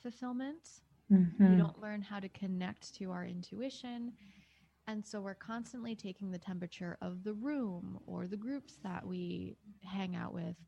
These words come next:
Speaker 1: and trying to figure out what we need to do to make everybody happy and receive love and praise and approval.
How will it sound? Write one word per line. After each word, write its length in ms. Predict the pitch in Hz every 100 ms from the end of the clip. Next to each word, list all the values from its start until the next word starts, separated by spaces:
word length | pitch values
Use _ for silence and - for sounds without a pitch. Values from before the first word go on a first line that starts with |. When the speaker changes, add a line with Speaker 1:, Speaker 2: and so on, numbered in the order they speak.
| - - - - - - _ _ -
Speaker 1:
and 280 | 214 226 226
trying 280 | 262 269 285
to 60 |
figure 280 | 277 240 233
out 100 | 208
what 180 | 208 196
we 120 | 208
need 200 | 202 190
to 100 | 190
do 200 | 185 185
to 80 | 180
make 240 | 170 165 170
everybody 320 | 165 170 165
happy 360 | 170 165 170 165
and 80 |
receive 360 | 165 170 160 160
love 200 | 165 160
and 100 | 160
praise 200 | 165 160
and 80 | 160
approval. 640 | - 285 262 180 - 202